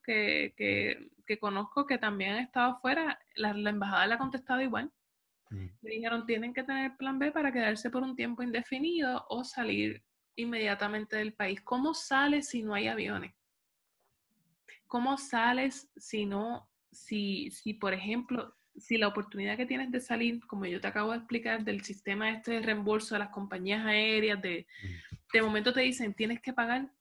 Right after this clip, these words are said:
Speaker 1: cinco, seis veces más de la cantidad que era.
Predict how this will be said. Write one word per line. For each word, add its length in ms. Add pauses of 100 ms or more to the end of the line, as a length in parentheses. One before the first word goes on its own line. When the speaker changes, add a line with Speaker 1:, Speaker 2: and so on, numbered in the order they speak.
(240)
Speaker 1:
cinco, 680
seis 320
veces 400
más 580
de 140
la 140
cantidad 760
que 300
era. 200